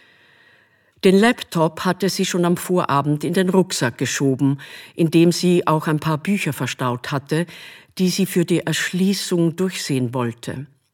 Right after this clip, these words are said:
Seit sie einmal vergessen hatte, ihre Medikamente einzupacken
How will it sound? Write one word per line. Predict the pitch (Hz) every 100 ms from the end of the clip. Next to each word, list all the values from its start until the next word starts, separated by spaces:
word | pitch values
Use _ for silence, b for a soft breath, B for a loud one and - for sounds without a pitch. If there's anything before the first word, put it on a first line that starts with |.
| _ _ b b b b b b b b
Seit | b 202 185
sie | 185 202 190 190
einmal | 214 247 247 220 208
vergessen | - 185 185 - 170 151
hatte, | 156 -
ihre | - 175 170
Medikamente | 165 160 160 160 165 233 220 -
einzupacken | 139 139 165 143 151 147 175 175